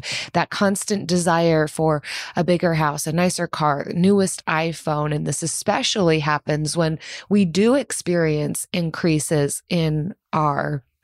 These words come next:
earnings, our salaries, promotions, job changes,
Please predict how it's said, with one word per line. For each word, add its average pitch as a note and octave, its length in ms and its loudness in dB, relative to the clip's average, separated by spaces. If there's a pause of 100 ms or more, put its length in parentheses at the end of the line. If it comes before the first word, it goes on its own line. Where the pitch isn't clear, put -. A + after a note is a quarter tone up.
earnings, - 640 -2 (360)
our D#3 280 0
salaries, D3+ 920 0
promotions, D3+ 1080 0
job D#3 380 0
changes, D3+ 720 0